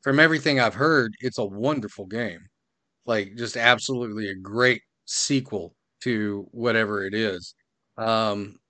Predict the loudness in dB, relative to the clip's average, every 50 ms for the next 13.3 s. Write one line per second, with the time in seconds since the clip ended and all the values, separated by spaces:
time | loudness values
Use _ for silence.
0 | _ _ _ -6 -2 2 4 4 4 4 2 0 -2 0 2 2 2 2 2 0
1 | 0 2 2 2 0 0 0 0 0 0 0 -2 -4 -8 -8 -6 -8 -8 -10 _
2 | _ _ _ _ _ _ _ _ _ _ _ -14 -14 -12 -12 -10 -10 -10 -10 -10
3 | -12 -10 -8 -8 -8 -6 -2 4 10 12 12 12 12 10 6 2 2 2 0 0
4 | 0 -2 -2 -2 0 2 2 2 2 4 4 4 4 4 2 0 -2 -2 0 0
5 | 0 0 0 -2 -4 -2 -2 -4 -4 -6 -8 -8 -8 -8 -10 -10 -8 -8 -8 -8
6 | -8 -8 -8 -8 -6 -4 -4 -4 -4 -6 -10 -10 -10 -8 -4 -2 0 2 2 0
7 | -2 _ _ _ _ _ _ _ _ _ _ _ 2 4 4 4 4 2 -2 -4
8 | -2 -2 -2 -2 -4 -12 -20 -18 -12 -8 -6 -2 2 4 6 6 6 4 2 -2
9 | -4 -4 -4 -4 -4 -6 -8 -10 -10 -10 -10 -8 -6 -4 -2 -2 0 0 0 0
10 | 0 -2 0 -2 -2 -2 -2 -4 -4 -2 -2 -2 0 -2 -2 -4 -6 -8 -10 -10
11 | -10 -10 -10 -10 -10 -10 -10 -10 -10 -8 -6 -6 -6 -6 -8 -8 -8 -4 -2 -2
12 | -2 -2 -4 -4 -6 -8 -8 -8 -10 -10 -10 -8 -10 -10 -8 -6 -6 -6 -6 -8
13 | -10 -10 -10 -12 -14